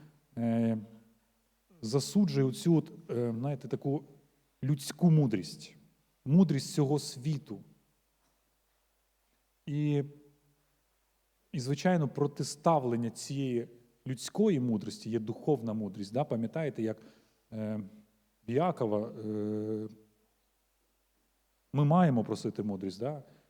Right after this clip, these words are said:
В кого не, в кого, в кого не вистачає мудрості, я думаю, у всіх не вистачає мудрості, то ми маємо просити, і Господь дасть мудрість. І дуже важливо, щоб ми іска-, е, шукали цю мудрість дійсно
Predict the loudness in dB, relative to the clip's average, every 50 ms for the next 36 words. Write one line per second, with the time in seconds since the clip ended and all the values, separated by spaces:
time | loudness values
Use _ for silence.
0 | _ _ _ _ _ _ _ _ _ _ 2 4 4 4 4 4 2 0 0 0
1 | 2 2 4 4 2 2 4 4 6 6 6 4 4 2 2 2 2 2 4 4
2 | 4 4 4 2 0 0 2 2 2 4 4 4 4 4 2 2 0 0 0 0
3 | 0 0 0 -2 -6 -6 -6 -6 -6 -6 -8 -10 -12 -16 -18 -20 -20 _ _ _
4 | _ _ _ _ _ _ _ 0 2 4 4 4 2 2 -2 -4 -2 2 4 6
5 | 6 6 6 4 4 2 0 -2 -4 -4 -6 -6 -6 -8 -10 -12 -12 -18 -20 _
6 | _ _ _ _ _ _ _ _ _ _ _ _ _ _ _ -4 -2 -2 -2 -2
7 | -2 -2 0 0 0 -2 -2 -4 -6 -6 -6 -6 -8 -10 -14 -16 -16 -18 -20 _
8 | _ _ _ _ _ _ _ _ _ _ _ _ _ _ _ -8 -6 -2 -2 0
9 | 2 2 2 2 0 -2 -6 -12 -20 -12 _ -4 0 0 2 4 4 4 4 4
10 | 4 4 4 4 4 2 -2 -4 -2 0 2 2 0 0 0 0 0 2 4 4
11 | 2 2 2 0 0 2 4 6 6 4 4 2 2 2 4 4 4 2 2 2
12 | 0 0 -2 -10 -16 -20 -20 _ -8 -4 -4 -4 -2 -2 -2 -2